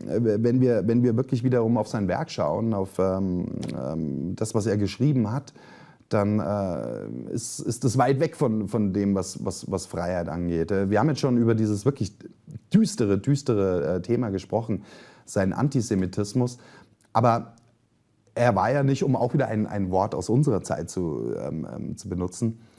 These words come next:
er war ja auch intolerant gegen andere. Es ging nicht nur, keineswegs nur gegen die Juden,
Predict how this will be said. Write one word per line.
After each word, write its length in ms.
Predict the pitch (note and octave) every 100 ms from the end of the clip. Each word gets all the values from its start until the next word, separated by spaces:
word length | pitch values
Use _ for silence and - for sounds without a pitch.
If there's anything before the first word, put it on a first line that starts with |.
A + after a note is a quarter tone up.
| - -
er 160 | B2
war 100 | A#2
ja 100 | G#2+
auch 120 | F#2+ D#3
intolerant 580 | A#2+ A#2 F#2+ F#2 F2+
gegen 160 | - D2
andere. 440 | G2 A2 C#2+ - - _ -
Es 140 | - -
ging 160 | A2
nicht 160 | C#3+ C#3+
nur, 140 | G2+
keineswegs 500 | - B2 A2+ G#2+ -
nur 120 | A2+
gegen 200 | G2 F#2
die 100 | E2
Juden, 360 | F2 C3+ C#3